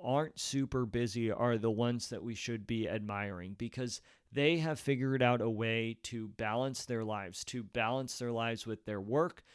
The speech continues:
their health, their family, their friends, and all the other different activities and hobbies that they like to do for fun. It's that person that is not super busy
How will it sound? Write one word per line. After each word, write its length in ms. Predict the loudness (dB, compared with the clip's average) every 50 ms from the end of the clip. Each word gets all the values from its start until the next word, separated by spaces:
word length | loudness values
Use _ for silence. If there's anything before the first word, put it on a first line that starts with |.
| -20 _ _ _
their 200 | -4 -2 -2 -2
health, 480 | -2 -2 2 2 4 4 2 0 -6 -18 _ -20 -20 _ _ _
their 200 | -4 -2 -2 -2
family, 680 | -4 0 2 4 4 4 4 2 0 -2 -4 -4 -8 -10 _ _ _ _
their 160 | -10 -10 -10 -8
friends, 600 | -4 2 4 4 6 6 4 2 0 -6 -8 -10 _ -20 _ _ _ -8
and 440 | -4 -2 -2 0 0 -2 -2 -4 -6 -6
all 280 | 0 2 4 6 6 6
the 220 | 6 4 2 2
other 380 | 2 2 2 2 2 2 0 0
different 480 | -2 -2 -2 -2 -2 0 -4 -4 -4 -2
activities 600 | -4 -4 -4 -2 -2 0 2 2 2 2 0 0
and 120 | -2 -2
hobbies 480 | 0 0 0 0 0 0 -2 -4 -2 -2
that 140 | -2 0
they 140 | 2 2 2
like 260 | 2 2 2 0 0
to 120 | -2 -4 -2
do 200 | 0 2 0 0
for 180 | -2 -4 -6
fun. 400 | -6 -4 -4 -4 -4 -4 -4 -8 -12 _ -20 -20 -20 -20 -20 _
It's 200 | -6 -4 -4 -4
that 320 | 2 6 6 6 6 4 -2
person 560 | -6 -4 -2 -2 -2 -2 0 0 0 0 0
that 160 | 0 0 2
is 200 | 0 -2 -2 -4
not 340 | -2 -2 0 0 -2 -2 -4
super 420 | -4 0 0 0 2 2 2 0
busy 560 | 2 2 2 0 0 0 -2 -2 -2 -4 -6